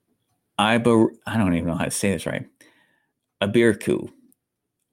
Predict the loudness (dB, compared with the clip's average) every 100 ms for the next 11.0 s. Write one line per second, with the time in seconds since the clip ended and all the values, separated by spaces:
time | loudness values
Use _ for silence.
0 | _ _ -4 -2 0 0 -2 -10 _ -2
1 | 0 -2 -4 -6 -8 -8 -2 -2 -2 -6
2 | -8 -10 -14 _ _ _ _ _ _ -12
3 | -10 -10 -12 -10 -8 -8 -6 -6 -6 -8
4 | -10 -10 _ _ _ _ _ _ _ -20
5 | -4 0 4 4 2 2 0 0 -2 -2
6 | 0 0 -4 _ _ _ -4 0 0 -2
7 | -10 _ _ _ _ _ _ _ _ -8
8 | -4 -4 -4 -2 0 0 -2 -6 -6 -6
9 | -4 -4 -4 -6 -10 -14 -16 _ _ _
10 | _ _ _ _ _ -12 -10 -10 -12